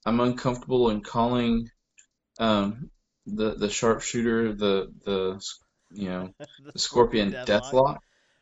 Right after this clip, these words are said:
Speaker 2: Well, then he's also got, what is it, the
Speaker 1: Um,
Speaker 2: Scorpion Death Drop. <laughs>
Speaker 1: Yeah.
Speaker 2: And, uh... I think that's what it is. I could be way off on that one.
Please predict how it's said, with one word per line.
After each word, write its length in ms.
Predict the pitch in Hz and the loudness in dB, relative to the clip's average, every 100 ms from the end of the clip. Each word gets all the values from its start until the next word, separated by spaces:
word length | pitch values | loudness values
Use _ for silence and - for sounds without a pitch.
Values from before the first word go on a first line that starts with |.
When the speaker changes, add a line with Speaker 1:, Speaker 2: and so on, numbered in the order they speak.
| - | -10
Speaker 2:
Well, 220 | 151 170 | -6 -4
then 160 | 160 208 | -2 -4
he's 160 | 240 | -4
also 280 | 196 202 208 | -2 -2 -4
got, 300 | 180 175 156 | -8 -8 -6
what 140 | 156 170 | -6 -6
is 80 | |
it, 80 | 214 | -4
the 160 | 208 202 | -2 -2
Speaker 1:
Um, 100 | 247 | -4
Speaker 2:
Scorpion 680 | - 190 180 180 160 143 127 | -8 -4 -4 -4 -8 -10 -8
Death 280 | 147 139 - _ 120 | -8 -8 -10 _ -20
Drop. 580 | 110 135 180 117 - 143 _ - - - - | -14 -8 -6 -6 -10 -20 _ -20 -20 -20 -18
<laughs> 220 | 294 165 - 170 156 - 147 160 _ 135 - _ 131 - | -12 -12 -10 -10 -12 -12 -16 -16 _ -18 -18 _ -20 -8
Speaker 1:
Yeah. 160 | 202 185 110 - _ | -4 -2 -4 -10 _
Speaker 2:
And, 440 | 131 127 127 123 123 | -18 -14 -14 -16 -16
uh... 360 | 123 120 120 - _ _ - | -14 -14 -18 -20 _ _ -10
I 140 | 139 | -10
think 200 | 147 214 | -8 -10
that's 180 | 147 117 | -10 -12
what 160 | 110 104 | -16 -18
it 100 | 101 | -16
is. 240 | 101 104 | -18 -18
I 180 | 101 175 | -12 -10
could 160 | 190 139 | -8 -10
be 120 | 113 | -12
way 360 | 104 117 117 110 | -16 -10 -8 -8
off 260 | 104 104 | -10 -12
on 160 | 107 98 | -16 -16
that 180 | 101 95 | -18 -18
one. 200 | 98 | -18